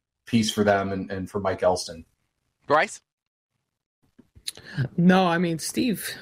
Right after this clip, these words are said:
Speaker 3: hit it right in the head there. Um, from what I'm hearing, he's gonna be more of the Chris Jenkins spot where he feels. And he, we saw Chris
Speaker 2: Mm-hmm.
Speaker 3: slide, and we saw Chris slide out this past season. Um,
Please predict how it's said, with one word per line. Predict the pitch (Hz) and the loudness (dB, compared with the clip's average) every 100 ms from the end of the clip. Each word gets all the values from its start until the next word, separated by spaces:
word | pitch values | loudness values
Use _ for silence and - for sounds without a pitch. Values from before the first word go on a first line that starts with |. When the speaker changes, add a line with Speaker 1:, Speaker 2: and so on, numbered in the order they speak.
| - | -18
Speaker 3:
hit | - 190 | 0 4
it | 180 | 6
right | 185 185 | 6 4
in | 180 | 2
the | 160 | -2
head | 165 202 170 | 2 2 2
there. | 170 170 165 165 - | 2 2 2 0 -2
Um, | 131 131 127 123 - _ _ _ _ | -2 -2 -2 -4 -6 _ _ _ _
from | - 196 185 | 0 4 6
what | 185 196 | 6 6
I'm | 220 208 | 4 2
hearing, | 180 175 170 175 | 0 2 2 0
he's | 175 175 | -2 0
gonna | 202 180 | 2 4
be | 185 | 4
more | 180 170 175 | 4 6 6
of | 170 - | 4 2
the | 151 143 - | 2 2 0
Chris | - 180 - | 0 0 -2
Jenkins | - 170 180 165 160 - | -2 0 0 0 0 0
spot | - - 151 120 - _ _ _ _ | -2 0 -2 0 -4 _ _ _ _
where | 160 151 | 4 4
he | |
feels. | 151 160 147 | 2 0 0
And | 165 170 | 2 2
he, | 151 - | 2 0
we | 180 254 | 2 2
saw | 247 190 165 | 4 2 2
Chris | - 180 175 - - | 0 2 2 -2 -14
Speaker 2:
Mm-hmm. | - 107 | -20 -12
Speaker 3:
slide, | - - 160 160 | -8 0 2 2
and | 170 | 0
we | 185 | -4
saw | 185 175 165 | -2 -2 -2
Chris | - 165 160 - - _ | -2 0 0 -4 -14 _
slide | - - 151 151 | -12 -2 2 4
out | 180 196 160 | 4 2 -2
this | 131 | -12
past | - 107 113 - | -6 -4 -4 -6
season. | 120 120 117 - _ - _ - | -8 -8 -8 -10 _ -20 _ -8
Um, | - 120 117 117 - | -2 0 0 -2 -4